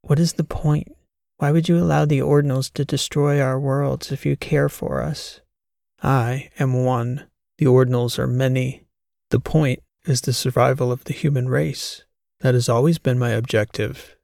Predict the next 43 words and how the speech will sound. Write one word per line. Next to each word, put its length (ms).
For 140
millennia 560
now, 320
the 120
Ordinals 580
have 100
been 160
the 80
safest 580
bet, 280
for 120
they 160
have 120
a 60
strong 540
motivation 580
to 60
keep 260
you 80
safe, 800
to 100
keep 220
you 100
hidden 300
from 200
the 100
technological 800
races 420
they 120
battle 500
at 100
the 80
margins 560
of 120
their 120
territory." 800
"Are 40
you 200
from 260
one 140
of 100
these 260
races?" 600